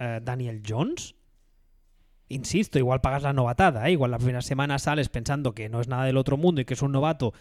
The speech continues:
y que va a cometer errores de novato y resulta que el tío es la hostia y te mete quinientas cincuenta yardas y seis touchdowns y pagas la novatada. Pero,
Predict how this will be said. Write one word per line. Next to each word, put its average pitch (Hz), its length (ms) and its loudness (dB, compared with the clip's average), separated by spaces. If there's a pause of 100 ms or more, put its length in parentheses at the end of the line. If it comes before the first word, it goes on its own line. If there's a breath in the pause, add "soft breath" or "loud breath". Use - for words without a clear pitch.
(200 soft breath)
y 123 120 -8
que 131 100 -2
va 123 80 -2
a - 20 -4
cometer 143 300 0
errores 123 320 0
de 143 60 -2
novato 170 420 2 (260 soft breath)
y 139 100 -4
resulta 127 300 0
que 147 80 -2
el 127 80 -4
tío 123 160 -4
es 117 80 -2
la 107 160 -6
hostia 147 500 2 (280 soft breath)
y 143 100 -4
te 143 80 2
mete 139 460 -2
quinientas 147 440 -4
cincuenta 143 400 0
yardas 151 360 0
y 139 40 0
seis 123 240 -4
touchdowns 117 480 -4
y 156 60 -6
pagas 127 240 -2
la 127 100 0
novatada. 113 460 -2 (480 soft breath)
Pero, 131 380 2